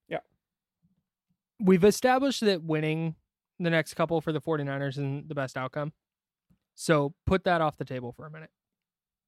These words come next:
Speaker 2: Is it better for Kyle Shanahan if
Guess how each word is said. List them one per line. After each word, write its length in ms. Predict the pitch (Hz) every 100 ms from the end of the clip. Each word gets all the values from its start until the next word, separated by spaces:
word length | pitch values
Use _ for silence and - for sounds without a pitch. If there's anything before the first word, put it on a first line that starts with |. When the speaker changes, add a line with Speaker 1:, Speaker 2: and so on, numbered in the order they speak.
| _ _ _ _ _ _ _ _ _ _ _
Speaker 2:
Is 200 | - 170
it 120 | 226 - 180 143 _ -
better 560 | 240 247 202 139 143 - _ _ _ _ _ _ _ _ -
for 680 | 170 160 156 151 147 143 - _
Kyle 320 | - 156 175
Shanahan 580 | 180 156 131 127 143 165 - _ _ _ _ _ _ _ _ _ _ _
if 260 | 175 165